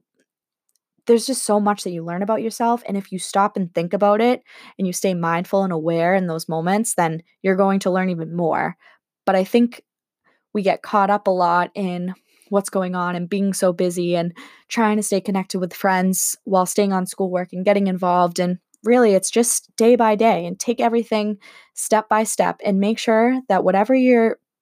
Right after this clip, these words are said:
putting yourself into, whether it be extracurriculars, um, sororities, fraternities, sports,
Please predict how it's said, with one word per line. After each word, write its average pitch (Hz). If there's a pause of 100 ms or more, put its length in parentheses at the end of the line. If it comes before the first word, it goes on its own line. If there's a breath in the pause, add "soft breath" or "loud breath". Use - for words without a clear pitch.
putting 220 (100)
yourself 196
into, 214 (300 soft breath)
whether 196
it 185
be 175 (100)
extracurriculars, 190 (380 soft breath)
um, 170
sororities, 185
fraternities, 190 (640 soft breath)
sports, -